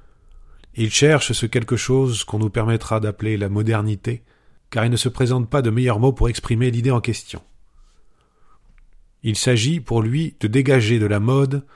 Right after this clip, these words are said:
ce qu'elle peut contenir de poétique dans l'historique, de tirer l'éternel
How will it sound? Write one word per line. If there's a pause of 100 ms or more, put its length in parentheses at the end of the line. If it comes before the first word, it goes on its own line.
(280)
ce
qu'elle
peut
contenir
de
poétique
dans
l'historique, (680)
de
tirer
l'éternel